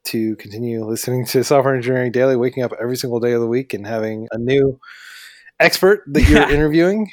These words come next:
Speaker 1: uh, and you yourself have become an expert at interviewing people. Like,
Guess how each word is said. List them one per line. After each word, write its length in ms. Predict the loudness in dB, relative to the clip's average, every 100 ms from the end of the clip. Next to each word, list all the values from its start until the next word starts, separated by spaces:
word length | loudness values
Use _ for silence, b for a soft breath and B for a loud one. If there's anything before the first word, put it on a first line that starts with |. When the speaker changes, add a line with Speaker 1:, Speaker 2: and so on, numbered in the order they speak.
| -2
Speaker 1:
uh, 280 | 2 4 4
and 220 | 0 -2 2
you 160 | 2
yourself 480 | 2 -2 0 0 0
have 80 | -8
become 260 | -8 -6 -6
an 140 | -6 -6
expert 360 | -6 -2 2 2
at 120 | 0 -4
interviewing 560 | -4 0 2 0 -4 -10 _ _
people. 420 | -6 0 2 2
Like, 220 | 0 -2